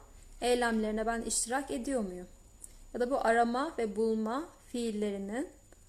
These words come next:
benden açığa çıkmasını ve sahnelenmesine izin veriyor muyum?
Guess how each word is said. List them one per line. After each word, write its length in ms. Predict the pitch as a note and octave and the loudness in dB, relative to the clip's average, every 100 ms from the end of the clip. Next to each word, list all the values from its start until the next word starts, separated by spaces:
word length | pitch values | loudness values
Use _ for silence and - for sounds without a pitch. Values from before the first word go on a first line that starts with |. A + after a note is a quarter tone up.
| - - - - - | -20 -20 -20 -20 -4
benden 500 | B3 D4 C#4 A3+ A#3+ F4+ - - - - | 2 4 4 2 0 -4 -10 -20 -20 -2
açığa 360 | A#3+ C4 A#3+ A#3+ | 0 4 2 2
çıkmasını 500 | - A3 G#3+ - C4+ | -2 -2 -2 -2 -2
ve 80 | |
sahnelenmesine 960 | C#4 A#3 A3+ A3 G#3+ G#3 G#3 - A3+ D#4 - - G4 | -2 -2 -2 0 0 0 0 0 -2 -4 -8 -16 -8
izin 340 | B3 A3 C4 | -6 -2 -2
veriyor 300 | C#4+ D4 C4+ | -2 -2 -4
muyum? 220 | G3 F#3+ | -4 -8